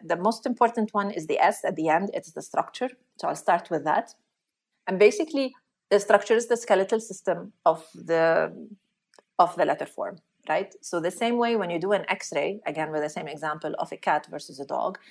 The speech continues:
they look different. And because they look different, they will walk different, they will run different, they will jump different. The skeletal system holds a lot of information relating to the behavior of that animal,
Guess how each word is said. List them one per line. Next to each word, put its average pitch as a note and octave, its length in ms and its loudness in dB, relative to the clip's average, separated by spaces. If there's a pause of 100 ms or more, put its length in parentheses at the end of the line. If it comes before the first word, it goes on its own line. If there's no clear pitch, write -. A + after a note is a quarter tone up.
(180)
they E3+ 180 2
look A3 240 2
different. D#3 440 -10 (240)
And E3+ 100 -4
because F3 360 0
they E3 140 -2
look D4 220 -2
different, D#3 340 -6
they D#3+ 100 2
will D#3+ 180 0
walk F#3 300 4
different, A3 340 -2
they F3 80 0
will D#3+ 220 -2
run F#3+ 240 2
different, A3 360 -4
they E3+ 60 0
will D3 200 -4
jump F3+ 320 -6
different. G3+ 420 -6 (280)
The E3 100 -2
skeletal C4 480 -2
system A3 420 -6
holds G3+ 520 4
a F3 80 -2
lot G3 240 4
of A#3 220 -6
information F3+ 840 -6 (240)
relating F#3+ 720 2
to G3 100 -4
the F3 100 -2
behavior F#3 680 2
of D#3+ 140 -2
that D#3+ 320 0
animal, A#2 340 -10